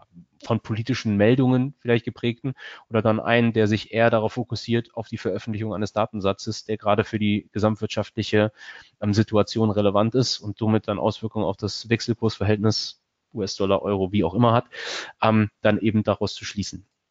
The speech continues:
So, also jetzt kommen wir zum nächsten, zur nächsten Slide.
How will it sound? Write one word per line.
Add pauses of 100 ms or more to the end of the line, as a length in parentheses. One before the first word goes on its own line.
(120)
So, (1000)
also (100)
jetzt (240)
kommen
wir
zum
nächsten, (340)
zur
nächsten
Slide.